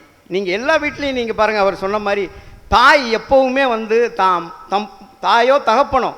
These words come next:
யாரு நம்ம கெட்டு போகணுங்கிறதுக்காக கல்லூரிக்கு அனுப்புறதில்ல,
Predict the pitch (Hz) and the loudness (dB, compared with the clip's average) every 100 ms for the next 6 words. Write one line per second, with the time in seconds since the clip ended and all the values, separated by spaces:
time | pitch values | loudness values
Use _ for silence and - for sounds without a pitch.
0 | - - - _ _ _ _ 156 202 294 | -16 -20 -20 _ _ _ _ 2 6 6
1 | 330 302 262 240 233 226 320 311 277 262 | 4 0 -2 -2 -2 -2 -6 0 0 0
2 | 247 240 233 247 196 214 220 185 175 185 | -4 -4 -2 -4 -2 -2 -2 -2 -2 -2
3 | 190 175 143 | -4 -4 -4